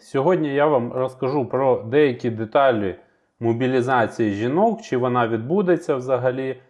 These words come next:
чи не відбудеться. Навколо цього точиться дуже багато дискусій. Якраз про це ми сьогодні і поговоримо. Але перед тим, як дивитись це відео,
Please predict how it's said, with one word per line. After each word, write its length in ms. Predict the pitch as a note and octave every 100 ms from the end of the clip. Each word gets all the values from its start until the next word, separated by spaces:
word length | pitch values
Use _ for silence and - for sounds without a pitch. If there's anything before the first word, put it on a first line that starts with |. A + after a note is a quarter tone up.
| _
чи 180 | - B2
не 160 | A2+ A2+
відбудеться. 920 | A2+ A2+ D3+ F#3 D#3+ C#3 - B2+ A2+ - _ _
Навколо 600 | G#2+ G#2 - B2+ B2 A2+
цього 680 | G2+ - B2+ A2+ A2 G2 - _ _
точиться 440 | A#2+ A2 G#2+ -
дуже 260 | G2+ A2+ G#2
багато 480 | G2 G2+ G#2 - F#2+
дискусій. 760 | G2+ A#2+ - G#3+ G#3+ E3 D#3+ - _ _ _ _
Якраз 260 | - B2+ C3
про 160 | - G#2+
це 180 | -
ми 120 | C3+ B2
сьогодні 460 | A2 G#2 B2 A2
і 40 | G#2
поговоримо. 760 | G#2+ G2 G#2+ G2+ E2+ D#2 D2+ _ _ _
Але 280 | - D3 G3+
перед 320 | D3+ B2+ B2
тим, 200 | B2+ B2
як 140 | A2 F#2+
дивитись 460 | A#2 B2+ B2 A2
це 100 | -
відео, 460 | D3 G#3 F#3+ F3+ D#3+